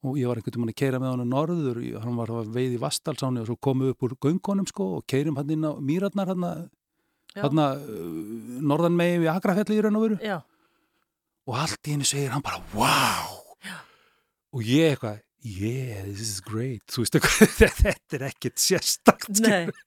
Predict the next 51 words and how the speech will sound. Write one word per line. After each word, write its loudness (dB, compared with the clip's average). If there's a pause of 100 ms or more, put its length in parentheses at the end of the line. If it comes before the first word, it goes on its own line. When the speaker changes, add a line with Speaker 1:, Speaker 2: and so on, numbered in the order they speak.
(300)
Speaker 1:
En 0
þú 0
veist, -10
„Já, -2
já, 2
þetta -4
er -8
frábært,“ -4
eitthvað, -10
þú -12
veist, -20
þá 0
bara, 2
þá -6
er 0
það -8
bara, -4 (380)
þá -4
er -2
bara -4 (180)
opnunin, -2
sko. -12
Speaker 2:
Já. -12 (440)
Og -16
Speaker 1:
Það -2
er 0
Speaker 2:
þarna 0
Speaker 1:
ekki -2
fólk 2
og -4
byggingar -2
og -4
tré -2 (140)
og, -4
þú -2
veist, 2
Speaker 2:
Nei. -2
Speaker 1:
og -8 (360)
Speaker 2:
Og -12
þau -8
sjá, -8
þau -10
sjá -6
einhvern -8
Speaker 1:
Og -
Speaker 2:
veginn 0
Speaker 1:
ég 6
Speaker 2:
svo. 2
Speaker 1:
sagði 2
bara, -2
þú -6